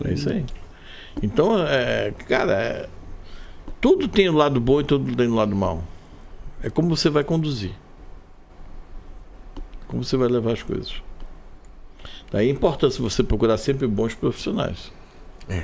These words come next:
Speaker 2: tem que ter confiança, referência,
Speaker 1: É.
Speaker 2: né?
Speaker 1: Referência, referência. É. Eu trabalhei doze anos como fotógrafo profissional, fazia fotografia de moda, né? Nu, essas coisas todas assim.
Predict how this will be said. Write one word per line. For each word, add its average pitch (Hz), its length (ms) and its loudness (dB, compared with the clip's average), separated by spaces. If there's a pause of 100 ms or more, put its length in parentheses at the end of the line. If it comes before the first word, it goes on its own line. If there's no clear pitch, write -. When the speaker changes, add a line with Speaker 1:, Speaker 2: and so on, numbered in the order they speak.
(180)
Speaker 2:
tem 87 100 -2
que - 80 -8
ter - 140 -4
confiança, 101 580 0
referência, 95 680 2
Speaker 1:
É. 87 40 2
Speaker 2:
né? 98 240 0
Speaker 1:
Referência, 98 800 2 (120)
referência. 90 680 -2 (800)
É. - 40 -10 (1900)
Eu - 40 -10
trabalhei 147 360 4
doze 165 380 4
anos 131 320 4
como 113 200 2
fotógrafo 98 580 0
profissional, 98 640 0
fazia 92 320 0
fotografia 104 500 0
de 107 120 0
moda, 101 400 0
né? 98 200 -2 (600)
Nu, 104 460 4 (220)
essas 92 220 -6
coisas 98 300 -2
todas 101 260 -2
assim. 95 180 -6